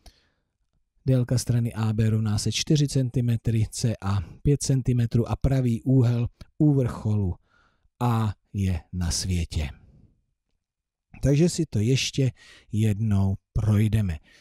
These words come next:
Začneme náčrtkem. No a nyní jednu stranu, začali jsme úsečkou A B, v bodě A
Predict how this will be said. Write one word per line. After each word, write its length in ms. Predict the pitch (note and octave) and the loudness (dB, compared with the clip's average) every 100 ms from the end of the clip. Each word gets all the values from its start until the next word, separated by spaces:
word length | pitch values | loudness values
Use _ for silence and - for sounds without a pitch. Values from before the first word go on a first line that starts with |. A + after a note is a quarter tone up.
| _ | _
Začneme 480 | - D#3+ - G2+ C#2 | -2 0 -2 -4 -6
náčrtkem. 1080 | C2 C2+ - B2+ - - G3 G#3+ B3 D4 C#4 - _ - - _ _ _ _ _ _ _ | -12 -12 -6 -6 -4 0 2 4 2 0 -4 -16 _ -20 -20 _ _ _ _ _ _ _
No 220 | C#3 C3+ - _ | 0 0 -2 _
a 300 | D2 - - _ _ _ | -12 -12 -20 _ _ _
nyní 720 | C3+ D#3+ D#3 B2+ G2 D#2+ D#2 _ _ _ _ _ - | 2 4 4 2 -2 -6 -12 _ _ _ _ _ 0
jednu 320 | D3 B2+ G2 | 0 2 -6
stranu, 600 | - - D#3 E3 E3 E3 | -6 -4 0 0 2 2
začali 360 | C#3 - B2 A#2+ | 2 0 -2 -2
jsme 200 | - G#2+ | -4 -6
úsečkou 580 | G#2+ A2+ G#2 - G2+ - | -4 -4 -4 -2 -2 -2
A 220 | D#2+ D#2+ | -8 -4
B, 500 | G#2 D3+ E3 F3 F#3 - _ _ _ _ _ | 2 2 4 4 2 -2 _ _ _ _ _
v 80 | B2 | -8
bodě 400 | A2 B2+ A#2 A#2 - | 0 2 2 0 -2
A 520 | C3 C#3 C#3 C#3+ C#3 | 0 2 4 2 4